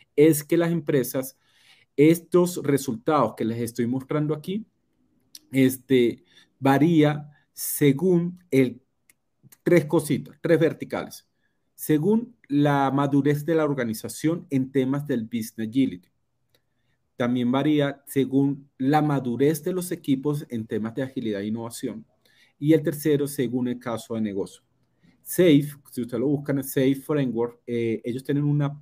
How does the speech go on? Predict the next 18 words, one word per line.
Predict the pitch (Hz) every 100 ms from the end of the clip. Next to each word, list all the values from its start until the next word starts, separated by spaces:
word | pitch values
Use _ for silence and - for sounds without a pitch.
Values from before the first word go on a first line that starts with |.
| _
en | 113 117 113
la | 135
página | 151 135 135 131
donde | 127 123 120 117
ustedes | 113 - 120
pueden | 120 143 151
encontrar | 147 123 120 113 - _ -
todo, | 175 185 175
todo, | 180 175 175
todo, | 180 165 - _ _ -
casos | 170 160 - 165
de | 147 120
éxitos | 127 143 151
a | 151
nivel | 120 117
mundial | 127 139 131
de | 151
diferentes | 151 151 156 165 170 180 180